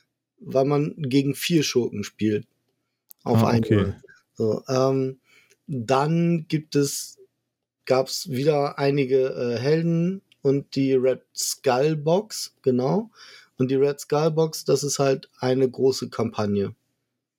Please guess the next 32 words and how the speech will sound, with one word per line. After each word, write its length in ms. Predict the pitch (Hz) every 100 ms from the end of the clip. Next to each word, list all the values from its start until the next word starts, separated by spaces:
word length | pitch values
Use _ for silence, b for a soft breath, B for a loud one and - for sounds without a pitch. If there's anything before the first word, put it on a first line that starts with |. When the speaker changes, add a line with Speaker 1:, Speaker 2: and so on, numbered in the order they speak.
| _ _ _ _ _ _ _ _ -
Speaker 2:
Okay, 360 | 113 - 101
wo 120 | 95 101
auch, 440 | - 110 107 - 117
äh, 220 | 110 104
aber 340 | - 104 98
Helden 320 | 92 117 117
und 580 | 113 127 127 123 - _
Bösewichte 540 | - 151 151 147 - 143
drin 260 | - 143
sind, 280 | 127 131 123
ja? 320 | 120 127 - - _
Wie, 200 | - 107
Speaker 1:
Genau, 200 | 101 113
Speaker 2:
wie 60 | 113
eben 100 | 113
Speaker 1:
und 80 |
da 60 | 110
Speaker 2:
schon 80 | 139
Speaker 1:
kann 180 | 107 -
man 120 | 151
Speaker 2:
angeklungen. 200 | 143 143
Speaker 1:
dann 80 | 139
zum 180 | 135
Beispiel 460 | 123 135 - 131 123
wunderbar 540 | 135 139 131 127 131
irgendwie, 320 | 131 131 131 120
wenn 80 |
man 180 | 123 123
dieses 320 | 117 117 113 -
M 200 | 135 131
C 140 | 127
U 480 | 147 143 147 143